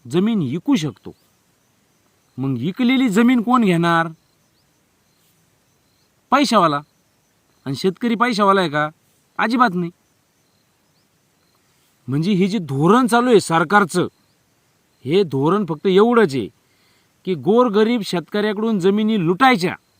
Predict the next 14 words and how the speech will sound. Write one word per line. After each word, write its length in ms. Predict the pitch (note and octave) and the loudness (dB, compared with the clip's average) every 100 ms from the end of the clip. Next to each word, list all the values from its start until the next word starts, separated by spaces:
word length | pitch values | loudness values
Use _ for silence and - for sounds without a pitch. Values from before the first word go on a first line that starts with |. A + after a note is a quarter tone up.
| _ _ _ _ _ _ _ _ _ _ _ - | _ _ _ _ _ _ _ _ _ _ _ -10
आणि 200 | C#3 F3+ | -6 -4
धनदांडग्यांच्या 880 | C3 C#3 F#3 F3+ F3 E3+ F3+ F3 F3 - | -4 -4 -2 -2 -2 -4 -6 -6 -10 -10
घशात 300 | A#2+ C3 A3 | -8 -4 -2
घालायच्या. 460 | E3 A#2 F#2+ E2+ _ _ _ _ _ _ _ _ _ _ _ _ _ _ _ _ _ _ _ _ _ _ E3 | -4 -8 -14 -18 _ _ _ _ _ _ _ _ _ _ _ _ _ _ _ _ _ _ _ _ _ _ -6
तेवढा 220 | G3 E3 G2+ - | -2 -4 -6 -2
एकच 340 | F#3 C#4 B3 | 0 0 0
त्यांचा 240 | A3+ G#3 E3+ | -2 -2 -2
हेतू 280 | C#3 A#2 | -2 -4
चालू 180 | B2+ B2+ | -6 -6
आहे 80 | A#2 | -8
सध्या, 300 | - E2+ _ _ _ _ _ _ _ _ _ _ _ _ _ - | -10 -20 _ _ _ _ _ _ _ _ _ _ _ _ _ -10
बाकी 220 | E3+ A3+ | -8 -4
काहीच 240 | C4 C#4+ G3+ | -2 0 0
नाही. 180 | F3+ | -2